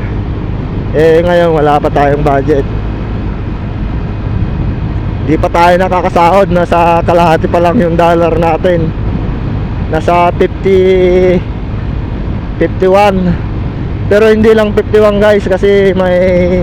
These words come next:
nag-update. Kaya yung unang kita ko pa lang yun, hindi na isama lahat. Pero malapit na tayo sa sahod. Sana papasahurin tayo ni Lolo Meds.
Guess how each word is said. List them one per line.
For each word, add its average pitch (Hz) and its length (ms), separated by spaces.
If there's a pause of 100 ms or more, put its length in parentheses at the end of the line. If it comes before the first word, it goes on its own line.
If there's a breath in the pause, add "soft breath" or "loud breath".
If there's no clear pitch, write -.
(1080)
nag-update. 165 800
Kaya 160 200 (600)
yung 160 320
unang 165 240
kita 165 320
ko 160 80
pa 165 80
lang 151 160
yun, 147 320 (880)
hindi 165 240
na 170 160
isama 156 400
lahat. 151 320 (720)
Pero 175 160
malapit 175 480
na 165 160
tayo 156 240 (320)
sa 139 160
sahod. 143 640 (600)
Sana 175 640
papasahurin 156 720
tayo 147 240
ni 151 160
Lolo 151 320
Meds. 160 320